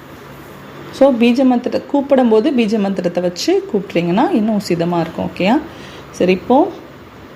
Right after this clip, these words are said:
ரூட் சக்கரால பண்ணிட்டோம். அதுக்கப்புறம் இதையே சுவாதிஷ்டான சக்கர சாக்ரல்ல பண்ண போறோம்.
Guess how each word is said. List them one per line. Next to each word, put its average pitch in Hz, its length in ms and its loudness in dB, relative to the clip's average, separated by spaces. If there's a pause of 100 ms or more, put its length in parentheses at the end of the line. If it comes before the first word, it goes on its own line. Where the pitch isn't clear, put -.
ரூட் 240 180 2
சக்கரால 175 320 2
பண்ணிட்டோம். 170 480 0 (480)
அதுக்கப்புறம் 226 680 0 (400)
இதையே 220 520 2 (1300)
சுவாதிஷ்டான 220 500 4
சக்கர 190 400 -2
சாக்ரல்ல 196 460 0
பண்ண 190 240 -2
போறோம். 190 360 4